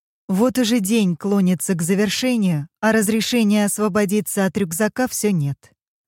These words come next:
Вы измотаны, злитесь и мечтаете только об одном: снять, наконец, этот тяжеленный рюкзак.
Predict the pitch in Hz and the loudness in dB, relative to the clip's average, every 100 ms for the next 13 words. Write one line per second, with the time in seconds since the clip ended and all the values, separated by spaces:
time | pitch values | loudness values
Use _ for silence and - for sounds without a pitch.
0 | _ _ - 180 214 208 175 214 233 165 | _ _ -2 2 4 4 4 4 2 0
1 | 151 143 156 202 254 - 139 - - _ | 0 0 0 2 0 -2 -10 -12 -16 _
2 | _ 214 220 196 - 277 294 - 220 262 | _ 2 2 2 0 2 2 -2 0 0
3 | 240 247 240 247 196 160 120 - _ _ | 2 0 2 0 0 -2 -4 -10 _ _
4 | _ _ - - 285 277 185 170 170 196 | _ _ -10 0 4 4 2 0 2 2
5 | 208 254 - 180 185 - 208 170 190 196 | 4 2 0 -2 -2 -2 0 4 4 4
6 | 226 214 214 202 165 139 127 - | 4 4 4 2 -2 -6 -8 -12